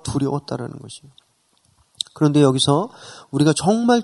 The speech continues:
중요하게 보아야 될 것이 있는데, 부패하는 것이 무엇인가? 부패란 그리스도를 향한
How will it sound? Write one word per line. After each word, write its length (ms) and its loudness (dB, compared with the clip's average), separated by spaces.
중요하게 640 -2
보아야 440 0
될 120 -6
것이 280 -6
있는데, 480 0
부패하는 480 2
것이 200 -2
무엇인가? 720 -8
부패란 720 0
그리스도를 680 -2
향한 480 -4